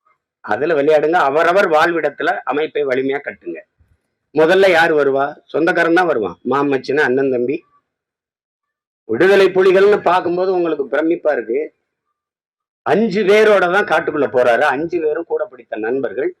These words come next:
அவரு, அவர் சின்ன வயசுல நண்பர்கள், சின்ன வயசுல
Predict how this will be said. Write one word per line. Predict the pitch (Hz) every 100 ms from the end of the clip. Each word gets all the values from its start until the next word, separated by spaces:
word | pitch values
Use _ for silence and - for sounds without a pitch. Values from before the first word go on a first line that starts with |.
| _ _ _ _ _ _ _ _ _ _ _ _ _ _ _ _
அவரு, | - - 143
அவர் | 180 139
சின்ன | 180 220
வயசுல | 220 190 185
நண்பர்கள், | 165 151 143 110 92 -
சின்ன | 156 180
வயசுல | 196 175 190